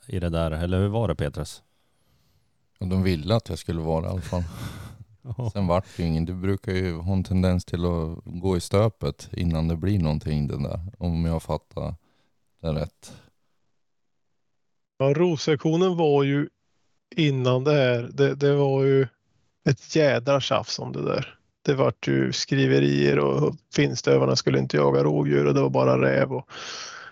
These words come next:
Speaker 3: så, så, och då gick jag faktiskt in som ordförande i Finstövarföreningen och liksom ha, ha lugnat ner det hela och styrt upp det. Och, och sen nu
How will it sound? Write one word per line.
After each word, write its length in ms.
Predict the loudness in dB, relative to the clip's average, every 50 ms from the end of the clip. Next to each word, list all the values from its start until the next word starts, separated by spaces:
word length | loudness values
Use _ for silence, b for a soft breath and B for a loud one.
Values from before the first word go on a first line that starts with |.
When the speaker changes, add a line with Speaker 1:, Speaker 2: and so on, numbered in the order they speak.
| B B B B B _ _ _ _ _ _ _ _
Speaker 3:
så, 320 | -8 -2 2 4 4 4 4
så, 440 | 2 2 2 2 4 4 4 4 2 B B B B B B B B B B _ _ -6
och 140 | -6 0 2
då 340 | 4 4 4 4 2 0 -4 _ _ _ _ _ -4
gick 200 | -2 0 4 4
jag 160 | 4 4 6
faktiskt 300 | 4 2 4 4 4 4
in 80 | 4 2
som 180 | 0 -2 -2
ordförande 840 | -2 0 0 0 -2 -2 -2 0 2 2 4 4 2 2 2 2 2
i 140 | 2 2 0
Finstövarföreningen 1080 | 2 2 2 2 2 0 0 0 2 2 2 2 4 4 4 4 2 0 0 0 -4 -8 _ _ _ _ _ _
och 240 | _ 0 0 2 2
liksom 360 | 2 0 0 0 0 -2 -4 -8 _ -12 _ -10 -10 _ _ _ _ _ _ -16 -16 _ _ -10 -2 0
ha, 200 | 0 0 0 0
ha 160 | 0 2 4
lugnat 380 | 4 4 4 4 2 2 2
ner 200 | 2 2 2 4
det 80 | 4 4
hela 300 | 4 4 4 2 2 0
och 100 | -2 -4
styrt 280 | -6 -8 -8 -2 -2 -2
upp 200 | -2 -2 0 2
det. 160 | 2 4 4
Och, 140 | 2 0 B B B B B B B B B B B B _
och 160 | _ -2 -2 0
sen 420 | 2 4 4 4 4 2 0 -4 -8 _ _ _ _ _ _ _ -4
nu 400 | 0 2 4 4 4 4 4